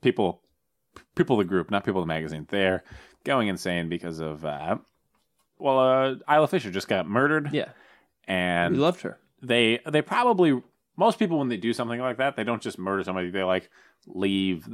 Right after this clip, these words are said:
Speaker 1: a manifesto. Manifestos
Speaker 2: Ugh.
Speaker 1: very common amongst these, uh, murderers.
Speaker 2: Don't get me started.
Speaker 1: I'd happily get you started on manifestos, Adam.
Speaker 2: <sighs> I, there's, I have so many problems with the manifesto. The first is that it's, we were normally sca-,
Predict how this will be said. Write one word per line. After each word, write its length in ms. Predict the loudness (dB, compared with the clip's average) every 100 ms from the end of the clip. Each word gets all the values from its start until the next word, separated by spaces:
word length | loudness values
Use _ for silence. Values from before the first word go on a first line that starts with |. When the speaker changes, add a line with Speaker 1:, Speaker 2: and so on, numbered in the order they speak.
| -8
Speaker 1:
a 60 |
manifesto. 800 | -2 0 -2 -4 -8 -8 -12 -12 -6
Manifestos 760 | 0 2 2 2 2 2 4
Speaker 2:
Ugh. 180 | 2 -4 -10 _ _ _ _ _ _ _ -6 0
Speaker 1:
very 220 | 4 2
common 580 | 0 -2 0 0 -2 -6 _ -20 -20 _
amongst 600 | -6 0 0 0 -6 -12
these, 280 | -6 -4 -2
uh, 320 | 0 4 4 2
murderers. 640 | -2 -4 -4 -6 -10 -12 _ -12
Speaker 2:
Don't 220 | -6 -6
get 140 | -4 -4
me 120 | -4
started. 520 | -6 -4 -4 -2 -6 -10 _ _ -20 -18 -8
Speaker 1:
I'd 160 | -2
happily 280 | 2 2 2
get 100 | 0
you 60 | -2
started 260 | -2 -2
on 60 | 0
manifestos, 500 | -4 -6 -8 -8 -8
Adam. 220 | -6 -6 -8 _ _
Speaker 2:
<sighs> 240 | -20 -8
I, 1080 | -4 -2 -2 -2 -4 -4 -8 -4 2 2 2 -2
there's, 340 | -2 0 0
I 120 | -2 0
have 160 | 0 0
so 160 | 0
many 180 | 2 0
problems 600 | 2 2 2 0 -6 -10 -6
with 420 | -4 -4 -10 -8
the 100 | -4
manifesto. 760 | -2 -4 -4 -6 -6 -10 -10 -10
The 80 | -10
first 360 | -2 -2 0
is 140 | -4 0
that 180 | 2
it's, 340 | 2 -4 -12 -10
we 460 | -6 0 0 2 0
were 200 | 0 0
normally 360 | 0 0 0
sca-, 260 | -4 -8